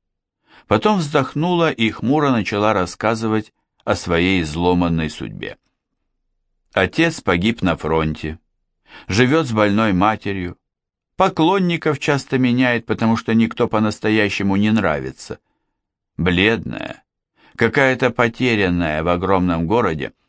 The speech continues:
она впервые рассказывала о себе малознакомому человеку и, казалось, впервые со всей серьёзностью смотрела на свою жизнь отстранённо.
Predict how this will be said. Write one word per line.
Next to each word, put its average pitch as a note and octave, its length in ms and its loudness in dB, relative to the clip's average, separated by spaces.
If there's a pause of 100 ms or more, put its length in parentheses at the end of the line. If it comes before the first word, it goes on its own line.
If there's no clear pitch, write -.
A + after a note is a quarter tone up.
(520)
она C3 280 2
впервые C3 640 0
рассказывала A2 800 0
о E2+ 80 0
себе E2+ 340 -2
малознакомому F#2 960 0
человеку D2+ 760 -6 (500)
и, F2+ 100 2
казалось, G#2+ 540 2
впервые G2 720 2
со G2 160 -2
всей F#2+ 240 -2
серьёзностью G#2 720 -2
смотрела F2+ 520 -2
на F2 140 2
свою E2+ 340 -2
жизнь F2+ 440 -4 (200)
отстранённо. F#2 960 -2